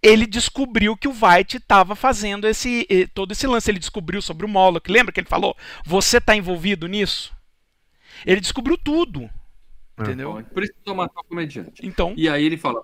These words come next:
Speaker 3: "Fiz o Rochá ser preso, armei pra ele, pra ele ser preso." E vai contando, né? Vai, e cada
Speaker 1: Uhum.
Speaker 3: vez, enquanto ele vai contando, ele vai ba-, lutando com os caras, né? Ele conta
Speaker 1: É.
Speaker 3: um pedaço, bate um pouco. Conta um pedaço, bate um pouco.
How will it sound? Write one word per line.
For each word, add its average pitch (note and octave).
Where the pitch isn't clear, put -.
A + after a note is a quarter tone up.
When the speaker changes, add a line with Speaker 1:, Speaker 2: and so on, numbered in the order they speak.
Speaker 3:
"Fiz -
o E3+
Rochá D3
ser C#3+
preso, C#3+
armei C#3+
pra C#3+
ele, A#2+
pra C3+
ele C3+
ser F#3+
preso." D#3
E G3
vai C4
contando, B2+
né? C3+
Vai, F3+
e E3+
cada A#3+
Speaker 1:
Uhum. B3+
Speaker 3:
vez, B3+
enquanto C4+
ele C4+
vai A#3+
contando, G#3
ele G#3+
vai A3+
ba-, G3+
lutando G#3
com A#3
os A#3
caras, A#2
né? A#2
Ele C3+
conta E3+
Speaker 1:
É. B2
Speaker 3:
um -
pedaço, F3
bate E3+
um -
pouco. A2
Conta D#3
um D#3
pedaço, D#3
bate D3
um C#3+
pouco. G#2+